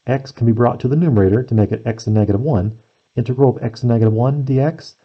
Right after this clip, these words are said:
If you use the power function rule incorrectly, you would get x is zero divided by zero plus c.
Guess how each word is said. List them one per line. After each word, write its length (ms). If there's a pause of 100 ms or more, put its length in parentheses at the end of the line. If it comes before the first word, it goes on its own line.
(260)
If 180
you 160
use 280
the 100
power 400
function 460
rule 480
incorrectly, 1000
you 140
would 120
get 340
x 320
is 120
zero 580 (260)
divided 260
by 140
zero 500
plus 300
c. 320